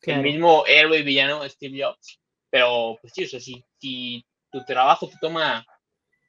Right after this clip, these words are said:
Speaker 2: hacer este podcast te toma una hora a la semana y por hacer eso te toma media hora, pues ya puedes ponerle a otras cosas.
Speaker 1: Nice.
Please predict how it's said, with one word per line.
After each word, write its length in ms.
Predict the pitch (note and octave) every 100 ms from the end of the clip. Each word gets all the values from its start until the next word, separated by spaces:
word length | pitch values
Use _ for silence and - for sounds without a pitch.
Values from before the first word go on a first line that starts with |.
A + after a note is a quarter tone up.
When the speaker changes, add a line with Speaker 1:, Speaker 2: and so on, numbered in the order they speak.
| _ _ _ _
Speaker 2:
hacer 280 | - - D#3+
este 180 | C#3+ C3
podcast 380 | E3 C#3 C3 A#2+
te 60 |
toma 160 | A#2+ C3+
una 120 | C#3
hora 140 | C3+ C3+
a 20 |
la 80 | B2
semana 540 | A#2+ B2+ C3+ B2+ A2 A2
y 160 | A2 A2
por 140 | A#2
hacer 200 | A2+ C3+
eso 320 | C#3 - A2+ G#2+
te 60 | _
toma 220 | B2 B2
media 320 | B2+ B2+ B2
hora, 300 | B2 C3 - _ _ _ _
pues 120 | F#3+
ya 80 | D#3+
puedes 260 | F3 E3+ -
ponerle 420 | D#3+ D3 C#3 C#3+
a 260 | A2 G2+ - _
otras 320 | - A2 _ -
cosas. 300 | - _ _ _ _ _ _ _ _ _
Speaker 1:
Nice. 500 | - C3 A2+ - -